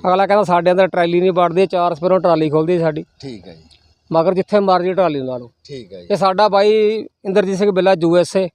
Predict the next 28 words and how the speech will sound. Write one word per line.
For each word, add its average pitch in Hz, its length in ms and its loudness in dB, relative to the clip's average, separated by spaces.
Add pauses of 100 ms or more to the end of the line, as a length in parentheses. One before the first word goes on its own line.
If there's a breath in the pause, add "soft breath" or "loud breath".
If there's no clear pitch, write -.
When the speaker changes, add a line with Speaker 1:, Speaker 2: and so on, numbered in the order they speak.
(180)
Speaker 2:
ਹਾਂਜੀ। 98 240 -20 (120)
Speaker 1:
ਜੋ 175 120 0
ਅਮਰੀਕਾ 165 380 2
ਰਹਿ 160 160 0
ਰਿਹਾ, 190 100 4
ਸਾਨੂੰ 170 280 0
ਬਾਈ 170 160 0
ਨੇ 175 100 0
ਸ਼ੌਂਕੀਆ 156 380 0
ਤੌਰ 165 200 0
'ਤੇ 165 120 -2
ਲੈ 165 140 2
ਕੇ 160 80 0
ਦਿੱਤਾ 143 280 -4
ਜੀ। 151 100 -6
Speaker 2:
ਕਹਿੰਦਾ 165 420 -12
ਵੀ 180 100 -8
ਗੇੜੇ 160 300 -6
ਗੂੜੇ 160 260 -6
ਆ 170 40 0
Speaker 1:
ਨਾ, 202 260 2
ਉਹ 220 100 0
Speaker 2:
ਪਿੰਡ 214 120 0
ਦੇ 214 40 0
Speaker 1:
ਕਹਿੰਦਾ 220 180 2
ਜੀ 226 80 2
Speaker 2:
ਵਿੱਚ 196 160 -4
ਤੇ 151 260 -12